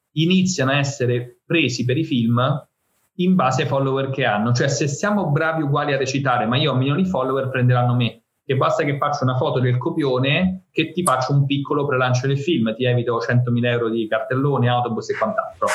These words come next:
Ora, questa cosa è corretta se la si fa a parità di bravura. La distorsione del mercato fa sì che provano a lanciare alcuni film solo in base ai follower degli attori senza valutare se sono bravi,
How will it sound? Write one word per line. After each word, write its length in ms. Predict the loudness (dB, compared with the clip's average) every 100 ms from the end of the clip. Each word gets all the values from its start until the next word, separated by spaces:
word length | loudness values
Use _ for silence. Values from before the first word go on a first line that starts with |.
| -4 -12 _ -4
Ora, 220 | 0 0
questa 260 | 0 -2 -2
cosa 220 | 0 -2
è 80 | -2
corretta 920 | 0 0 0 -2 -2 0 -2 -6 -14
se 180 | -2 0
la 100 | 2
si 120 | 0
fa 420 | 0 0 0 0
a 140 | -2
parità 280 | -2 0 0
di 100 | 0
bravura. 560 | -2 -2 -2 -2 0 0
La 100 | 0
distorsione 580 | 0 0 -2 -2 0 2
del 100 | 2
mercato 520 | 0 0 0 0 -2
fa 120 | -4
sì 200 | -4 -6
che 160 | -4 -4
provano 500 | -2 0 2 0 0
a 80 | -2
lanciare 360 | -2 -2 -2
alcuni 280 | -2 0 0
film 300 | 2 2 2
solo 280 | 0 -2 0
in 100 | 2
base 240 | 2 0
ai 40 | -2
follower 380 | -2 -2 -2
degli 180 | -2 -2
attori 360 | -2 -2 -2 -2
senza 360 | -4 -4 -2
valutare 340 | -2 0 -2 -4
se 100 | -6
sono 280 | -4 -4 -2
bravi, 360 | -2 -2 -4